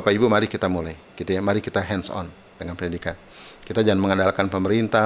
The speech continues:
mengandalkan hukum gitu ya. Mari kita ja-, kita mulai dari rumah kita. Gitu ya, maka semua akan membaik gitu kan?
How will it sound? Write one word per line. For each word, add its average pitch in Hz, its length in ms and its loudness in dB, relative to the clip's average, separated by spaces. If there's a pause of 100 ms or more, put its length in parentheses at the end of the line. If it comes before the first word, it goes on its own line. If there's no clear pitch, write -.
mengandalkan 92 640 2
hukum 107 480 4
gitu 98 160 0
ya. 123 160 2
Mari 120 160 2
kita 147 240 2
ja-, 127 160 4
kita 143 320 0
mulai 110 240 6
dari 95 160 4
rumah 92 160 0
kita. - 240 -14 (640)
Gitu 101 160 0
ya, 107 80 2
maka 117 240 2
semua 107 240 2
akan 92 240 0
membaik 87 400 -4
gitu - 160 -6
kan? 120 160 0